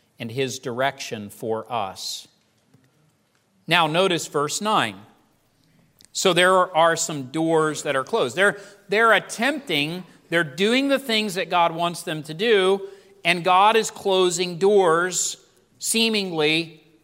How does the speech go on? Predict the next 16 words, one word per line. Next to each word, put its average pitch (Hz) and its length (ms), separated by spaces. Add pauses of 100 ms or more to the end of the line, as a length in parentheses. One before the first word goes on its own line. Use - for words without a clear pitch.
every 196 280
time 196 460
they 180 440
attempt 196 420
to 185 80
go, 170 220
"Okay, 170 280
let's 165 240
go 190 140
this 185 240
way. 110 240
Nope. 139 280 (600)
Let's 151 200
go 175 140
this 180 240
way. 113 220